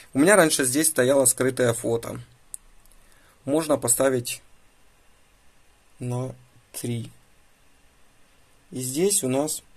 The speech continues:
команды.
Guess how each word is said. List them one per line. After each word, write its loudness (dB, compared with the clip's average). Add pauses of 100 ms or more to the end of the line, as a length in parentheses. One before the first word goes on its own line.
(2750)
команды. -4